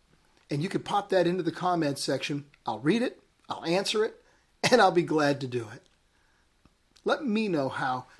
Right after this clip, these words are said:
today helped you learn how to trust more.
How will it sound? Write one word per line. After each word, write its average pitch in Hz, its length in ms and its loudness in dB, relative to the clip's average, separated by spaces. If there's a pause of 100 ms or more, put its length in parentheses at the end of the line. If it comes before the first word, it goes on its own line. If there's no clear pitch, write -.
today 147 500 0 (420)
helped - 320 -2 (360)
you 165 240 -2
learn 143 260 0
how 117 120 -8
to 123 80 -12
trust - 400 -10
more. 110 300 -18